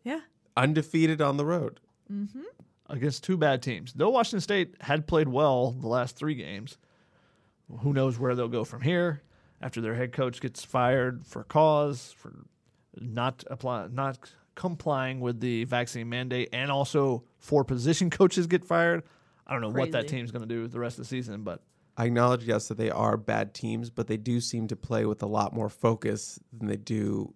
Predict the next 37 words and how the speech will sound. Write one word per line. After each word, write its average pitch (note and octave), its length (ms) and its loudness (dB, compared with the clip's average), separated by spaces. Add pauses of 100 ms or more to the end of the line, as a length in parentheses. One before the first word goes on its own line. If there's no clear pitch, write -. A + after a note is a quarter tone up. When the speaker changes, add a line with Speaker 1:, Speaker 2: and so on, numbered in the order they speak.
(140)
Speaker 2:
in A2+ 80 -4
the G2 80 -4
Coliseum. G#2+ 840 -2 (680)
And C#3+ 420 4 (220)
it's B2 180 0
made C3 240 4
for A2+ 180 2
an G#2 60 0
interesting A#2 460 -2
storyline G#2+ 580 2
going G#2 320 0
into G2+ 220 -4
Notre G2+ 240 2
Dame, G#2 260 -2
their G#2 140 -2
first - 440 -4 (460)
good A2+ 280 4
opponent - 580 -4
on G2+ 160 -8
the - 80 -8
road. - 260 -8 (340)
Speaker 1:
Yeah. F3+ 180 -6 (600)
We E3 120 -8
shall E3 220 -8
see. G#3 320 -10 (240)
Speaker 3:
I C3+ 100 2
had D#3 120 4
one D#3 300 2
left, D#3 460 2
and C3+ 160 -2
that C3+ 120 4
was, B2 440 -2
I C3 100 -8
kinda D3 200 2
wanna C#3+ 320 2 (300)
bookend E3 460 2
it. F3 180 -2